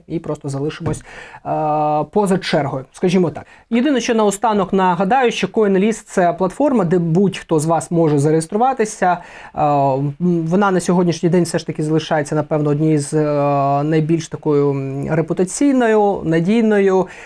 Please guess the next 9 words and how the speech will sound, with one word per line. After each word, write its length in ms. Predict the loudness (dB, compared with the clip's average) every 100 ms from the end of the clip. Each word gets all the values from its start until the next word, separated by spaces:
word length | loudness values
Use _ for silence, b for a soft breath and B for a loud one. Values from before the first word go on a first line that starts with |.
| B
е, 300 | 0 2 2
яка 300 | 0 0 -2
пережила 560 | -2 -2 0 2 2 0
вже, 320 | -2 -6 -2
е, 540 | -2 -2 -4 -6 -8 -6
там 320 | -6 -4 0
декілька 380 | 0 0 -4 -6
хвиль, 340 | -2 2
е, 100 | 2